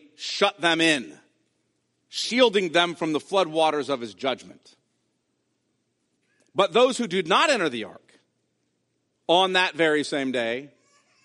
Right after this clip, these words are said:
are shut out from the ark.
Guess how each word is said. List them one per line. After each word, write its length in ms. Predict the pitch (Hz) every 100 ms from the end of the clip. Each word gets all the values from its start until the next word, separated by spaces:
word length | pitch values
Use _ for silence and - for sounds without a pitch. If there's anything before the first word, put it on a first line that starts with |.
| _ _ _ _ _ _ _ _ _
are 180 | 160 180
shut 360 | - 214 202 -
out 280 | 208 240 214
from 260 | - 180 165
the 140 | 147
ark. 380 | 143 110 - -